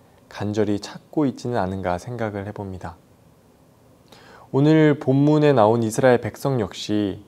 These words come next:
하나님의 도우심을 간절히 찾았고 또한 그 도우심을 경험하였다는 내용이 담겨져 있습니다.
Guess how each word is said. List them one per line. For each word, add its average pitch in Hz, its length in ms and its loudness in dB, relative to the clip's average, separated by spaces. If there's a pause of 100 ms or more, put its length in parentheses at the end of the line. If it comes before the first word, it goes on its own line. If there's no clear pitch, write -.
하나님의 123 480 0
도우심을 120 580 0
간절히 117 460 0
찾았고 123 680 -4 (400)
또한 117 220 0
그 113 100 -4
도우심을 120 880 2
경험하였다는 120 960 0 (360)
내용이 98 420 -2
담겨져 104 420 -2
있습니다. 87 500 -8